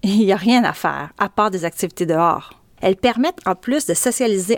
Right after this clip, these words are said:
un peu, puisqu'en zone rouge, quatre personnes de bulles différentes peuvent participer à une activité extérieure ensemble et huit personnes sont autorisées à le faire en zone orange.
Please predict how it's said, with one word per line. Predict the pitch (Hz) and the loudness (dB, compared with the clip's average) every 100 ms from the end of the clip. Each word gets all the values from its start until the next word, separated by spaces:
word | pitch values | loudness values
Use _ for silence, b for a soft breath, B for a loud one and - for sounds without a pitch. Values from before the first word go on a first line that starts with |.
| - | 0
un | 233 | 0
peu, | - 175 320 | 0 -2 -2
puisqu'en | - 196 208 202 | -2 -2 -2 -2
zone | 185 180 | 0 -2
rouge, | 170 180 180 | -2 -2 -4
quatre | - 285 | -6 -6
personnes | - 202 - 214 196 | -6 -8 -4 -2 -2
de | 160 | -4
bulles | 170 165 | -4 -6
différentes | - - 202 190 196 - | -6 -2 -2 -2 -8 -6
peuvent | - 247 - | -2 -2 -4
participer | 180 - - - 214 - | -10 -8 -10 -4 -4 -4
à | 175 | -4
une | 170 | -4
activité | 170 - 180 - | -6 -8 -6 -4
extérieure | 185 - 156 156 185 | -4 -4 -4 -4 -4
ensemble | 156 202 254 285 B B B B | -4 -2 0 -2 B B B B
et | 190 | 2
huit | 185 285 - | 2 0 -2
personnes | 190 - - 196 254 | -6 -4 -2 0 0
sont | 254 165 160 | -4 -6 -4
autorisées | 208 190 180 165 | -4 -4 -4 -4
à | 143 | -6
le | |
faire | 156 202 233 247 - | -4 -2 -2 -4 -4
en | 170 | -2
zone | 170 202 | 0 0
orange. | 170 151 139 208 175 | 0 0 -4 -6 -12